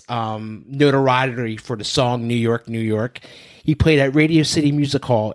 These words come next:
after the Yankees win the World Series in nineteen seventy-eight. So, and he was playing at Radio City Music Hall in the, in the,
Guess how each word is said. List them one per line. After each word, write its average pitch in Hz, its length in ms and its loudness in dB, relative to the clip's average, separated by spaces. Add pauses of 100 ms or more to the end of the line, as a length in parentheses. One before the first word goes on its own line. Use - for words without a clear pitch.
after 131 380 0
the 120 360 -8
Yankees 120 480 -2
win 113 160 -2
the 113 60 0
World 110 280 0
Series 107 420 -2
in 92 80 -8
nineteen 98 360 -8
seventy-eight. 98 720 -4 (800)
So, - 100 -2
and 143 100 4
he 151 60 6
was 143 100 4
playing 151 220 2
at 127 80 0
Radio 135 240 6
City 135 260 2
Music 123 300 2
Hall 98 300 0
in 101 80 -6
the, 101 120 -4 (140)
in 113 140 -2
the, 107 160 -2